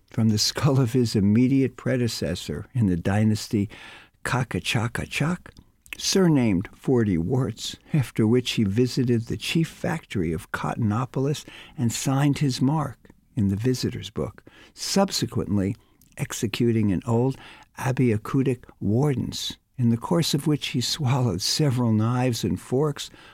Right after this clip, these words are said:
amid hilarious applause from the girl hands. "Widow woman," says Ned. "I wouldn't doubt her.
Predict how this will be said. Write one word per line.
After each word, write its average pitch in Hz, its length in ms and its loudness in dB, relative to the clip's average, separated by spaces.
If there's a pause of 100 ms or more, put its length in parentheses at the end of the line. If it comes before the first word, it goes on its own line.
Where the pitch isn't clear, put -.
(120)
amid 143 340 2 (320)
hilarious 147 720 0
applause 143 720 -2 (280)
from 120 300 2
the 101 60 2
girl 120 420 0
hands. 76 580 -6 (1160)
"Widow 113 420 4
woman," 90 440 2
says - 420 -6
Ned. 87 300 0
"I 147 140 2
wouldn't 170 340 2
doubt 113 300 0
her. - 240 -8